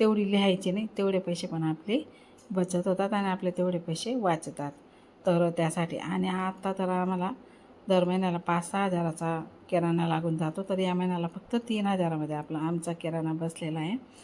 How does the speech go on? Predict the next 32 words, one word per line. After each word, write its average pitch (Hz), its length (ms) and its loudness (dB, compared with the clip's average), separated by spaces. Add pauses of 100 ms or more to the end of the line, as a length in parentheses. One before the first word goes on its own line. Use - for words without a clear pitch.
(300)
तर 170 100 2
चला, 175 320 -2
बाप्पांचा 165 560 -2 (120)
अशी 202 220 0
आमची 185 280 -2
बचत 175 380 -2
असते. 180 240 -4 (440)
तर 226 100 0
चला, 226 220 0
आता 196 240 -2
बाप्पांना 175 480 -2
नमस्कार 170 560 -4
करून 175 220 -2
घ्या, 190 220 -4
बाप्पांचं 160 500 -4
पण 160 240 -4
दर्शन 165 300 -4
तुम्हाला 156 320 -4
करवते. 160 500 -6 (540)
आणि 226 240 2
त्यानंतर 208 480 0
आता 185 280 -2
बघा, 185 300 -2 (380)
भाजी 208 260 4
भाजी 196 260 2
करून 190 280 0
भाजीचं 185 420 0
खूप 185 100 -8 (120)
टेन्शन 175 360 -2
येतं 156 200 -2
ना, 175 200 -2
त्यासाठी 196 400 -4